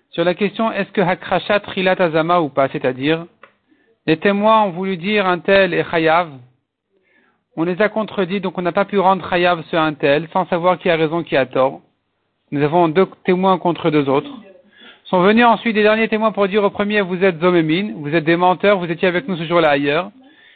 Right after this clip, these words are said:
Et dans ce cas-là, la Torah aurait dit en général, Vasitam lo kasher zamam, vous devrez punir les faux témoins comme ce qu'eux-mêmes ont voulu punir le condamné.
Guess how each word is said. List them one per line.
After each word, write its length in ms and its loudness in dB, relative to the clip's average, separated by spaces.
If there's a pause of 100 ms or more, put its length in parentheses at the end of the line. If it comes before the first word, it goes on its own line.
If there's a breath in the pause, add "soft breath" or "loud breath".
(180 soft breath)
Et 80 0
dans 140 4
ce 60 -10
cas-là, 200 4
la 80 2
Torah 280 2
aurait 200 -2
dit 120 -4
en 120 0
général, 720 0 (100)
Vasitam 540 -4
lo 100 -6
kasher 480 -4
zamam, 480 0
vous 100 -10
devrez 520 0 (340 soft breath)
punir 420 -2
les 120 -2
faux 160 -6
témoins 600 2 (380 loud breath)
comme 180 2
ce 100 -12
qu'eux-mêmes 680 2
ont 100 -6
voulu 260 -4
punir 440 -2
le 120 0
condamné. 520 0